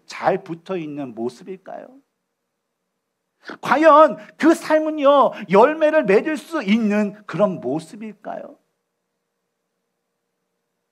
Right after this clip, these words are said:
절대 아니죠. 절대 열매를 맺을 수 없다고 저는 믿습니다.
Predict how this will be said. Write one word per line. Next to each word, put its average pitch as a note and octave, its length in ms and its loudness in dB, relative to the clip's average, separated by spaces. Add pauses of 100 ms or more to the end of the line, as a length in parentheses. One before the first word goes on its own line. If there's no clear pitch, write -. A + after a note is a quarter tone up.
(520)
절대 - 380 -20
아니죠. F#3 460 -20 (880)
절대 C4+ 380 -2
열매를 G#3 400 0
맺을 C#3 260 -6
수 C3 460 -14 (220)
없다고 C3+ 260 -14
저는 A#2+ 300 -16
믿습니다. - 460 -20